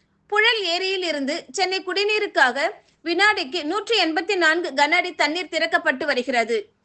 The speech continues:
இதேபோல, சோழவரம் ஏரிக்கு நேற்று நூற்று நாற்பது கன அடியாக இருந்த நீர்வரத்து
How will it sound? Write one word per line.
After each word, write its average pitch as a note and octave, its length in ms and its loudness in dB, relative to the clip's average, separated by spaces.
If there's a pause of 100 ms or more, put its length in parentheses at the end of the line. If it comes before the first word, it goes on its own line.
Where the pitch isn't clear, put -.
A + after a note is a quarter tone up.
(200)
இதேபோல, D#4+ 640 2 (320)
சோழவரம் G#4+ 680 2
ஏரிக்கு D#4 500 0
நேற்று D4+ 400 0
நூற்று F#4+ 320 -4
நாற்பது F4+ 480 0
கன D4+ 160 2
அடியாக E4 540 0
இருந்த D4 340 -4
நீர்வரத்து C#4+ 640 -2